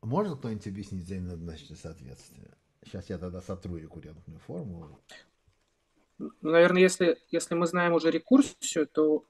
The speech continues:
Speaker 2: не, не очень сложно с деревьями построить взаимно однозначное соответствие.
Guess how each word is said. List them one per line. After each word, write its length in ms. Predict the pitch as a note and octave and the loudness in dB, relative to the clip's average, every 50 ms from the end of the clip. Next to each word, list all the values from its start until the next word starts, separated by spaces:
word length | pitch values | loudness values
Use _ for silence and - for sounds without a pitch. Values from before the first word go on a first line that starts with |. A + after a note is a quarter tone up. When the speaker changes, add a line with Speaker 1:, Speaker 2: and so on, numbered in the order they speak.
| _ _ - | _ _ -8
Speaker 2:
не, 200 | E3+ E3+ F3+ F#3+ | -6 -6 -6 -6
не 160 | F3 E3+ E3+ | -4 -2 0
очень 280 | F3 F3 F3 - F3+ | 2 2 2 0 -2
сложно 380 | - - F3+ F3 D#3+ - E3+ D#3 | 0 2 4 4 4 4 2 -4
с 40 | D3 | 0
деревьями 440 | D#3+ E3+ F3+ E3 C#3 B2 A#2+ A#2 A2+ | 0 2 4 4 4 4 2 -4 -8
построить 420 | - _ B3+ - _ - - - _ _ | -14 _ -20 -20 _ -18 -18 -18 _ _
взаимно 360 | - B3+ B3 B3 B3 B3 B3 | -18 -18 -16 -14 -18 -18 -18
однозначное 560 | _ _ B3 B3 B3+ B3+ _ - - _ _ | _ _ -20 -20 _ -20 _ -20 -20 _ _
соответствие. 580 | - - _ _ - C#4 _ - - _ - | -20 -20 _ _ -20 -20 _ -20 -20 _ -20